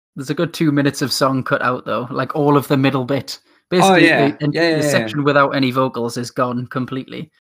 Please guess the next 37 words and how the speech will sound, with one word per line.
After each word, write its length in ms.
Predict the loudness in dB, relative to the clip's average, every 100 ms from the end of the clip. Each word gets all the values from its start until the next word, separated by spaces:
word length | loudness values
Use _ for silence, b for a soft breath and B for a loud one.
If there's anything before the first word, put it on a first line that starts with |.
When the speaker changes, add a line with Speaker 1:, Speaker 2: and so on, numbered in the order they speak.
| -4
Speaker 2:
And 120 | -2
I 60 | 2
will 220 | 4 4
say, 500 | 4 2 2 0 -4 _ _ -18 -4
um, 480 | 0 0 -2 -6 -10
just 180 | -8 -6
finally, 540 | -4 -4 -6 -6 -8 -12 _ _ _ _ _ _ _
with 240 | 0 2 4
it 220 | 2 2
being 200 | 0 2
my, 220 | 2 0 0
the 100 | 0
only 360 | 0 -2 -6 _
time 480 | -8 -6 -6 -8 -10
I've 160 | -10 -6
ever 360 | -6 -6 -6 -6
filmed 320 | -6 -4 -4
anything 280 | -6 -6 -8
in 80 |
front 140 | -6 -6
of 80 | -4
a 40 |
live 220 | -2 -2
studio 360 | -2 0 0 0 -2
audience, 540 | -4 -6 -8 -12 -12 B B _ _ _ _ _ _ _ _ _ _ _
the 140 | -4
crowd 340 | 0 2 4 4
look 120 | 2
like 140 | 2
they're 80 | 2
having 180 | 0 0
the 60 | -2
best 320 | -2 -4 -2
time 200 | 0 0
of 100 | -2
their 100 | -2
lives. 600 | 0 0 -2 -4 -8